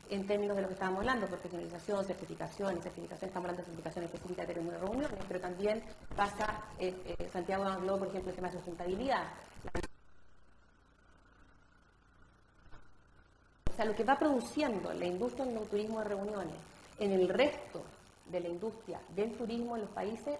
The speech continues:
es muy importante. Eh, nosotros estamos trabajando, eh, en forma mancomunada, como lo había dicho antes, estamos teniendo reuniones periódicas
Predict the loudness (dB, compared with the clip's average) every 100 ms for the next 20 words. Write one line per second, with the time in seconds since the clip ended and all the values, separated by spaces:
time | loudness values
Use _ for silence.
0 | -2 -4 -2 -2 -2 -6 -10 -12 -14 -18
1 | -20 -20 -20 -20 -20 -20 -10 0 2 2
2 | 2 2 2 2 0 2 2 2 2 0
3 | 2 2 2 0 -2 -4 -2 -2 -4 -4
4 | -8 -10 -16 -18 -10 -6 -4 -2 -2 -2
5 | -2 0 2 0 -2 -2 -2 -2 -4 -4
6 | -2 -2 -4 -8 -8 -12 -16 -16 -10 -6
7 | -4 -4 -2 0 0 0 0 0 0 -2
8 | -4 -4 -2 0 -2 -2 -4